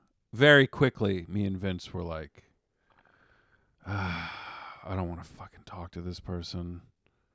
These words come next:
This was totally in Las Vegas, I remember. 'Cause it was like, it, I, 'cause by the t-, 'cause then we went to a Denny's just,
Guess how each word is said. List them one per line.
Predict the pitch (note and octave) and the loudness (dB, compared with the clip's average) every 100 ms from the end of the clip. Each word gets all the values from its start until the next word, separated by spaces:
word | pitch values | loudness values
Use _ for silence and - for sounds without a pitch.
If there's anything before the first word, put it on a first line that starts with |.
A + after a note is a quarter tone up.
| _ _ | _ _
This | B2+ B2 | 2 4
was | B2+ | 4
totally | - C3+ B2 A2+ | 6 6 6 4
in | G2 | 0
Las | F#2+ F2 | -2 -4
Vegas, | - E2+ E2 - | -6 -8 -8 -8
I | |
remember. | F2+ F2 D2+ C#2 - _ _ _ _ _ _ _ _ _ _ _ _ _ _ _ - | -8 -8 -10 -14 -20 _ _ _ _ _ _ _ _ _ _ _ _ _ _ _ -4
'Cause | B2 | 2
it | A2+ | 2
was | A2 G2 | 2 2
like, | G#2+ F2 - _ _ _ | 2 2 -4 _ _ _
it, | B2+ - - _ _ _ _ _ _ | 0 0 -6 _ _ _ _ _ _
I, | A#2 C3 - C3+ | 0 0 -2 0
'cause | C3+ G2+ | 0 2
by | G2+ C3 | 8 10
the | C#3+ C3 | 10 4
t-, | - B2+ | -2 -2
'cause | - A#2+ | 0 4
then | D3+ | 4
we | E3 | 6
went | D3 C3 | 4 2
to | - A2+ | 4 2
a | |
Denny's | F#2+ A#2 G#2+ F2+ C#2 - - _ _ _ _ _ | 4 2 2 0 -6 -14 -16 _ _ _ _ _
just, | B2+ - | -2 -2